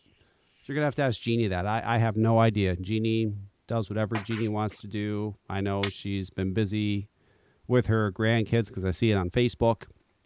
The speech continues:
And, uh, yeah. Jeannie's living her life. She's having fun.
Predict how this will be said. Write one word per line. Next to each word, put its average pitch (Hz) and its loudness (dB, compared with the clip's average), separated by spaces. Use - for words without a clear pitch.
And, 98 0
uh, 92 -2
yeah. 117 -2
Jeannie's 165 8
living 151 6
her 143 6
life. 101 4
She's - -4
having 135 6
fun. 90 -2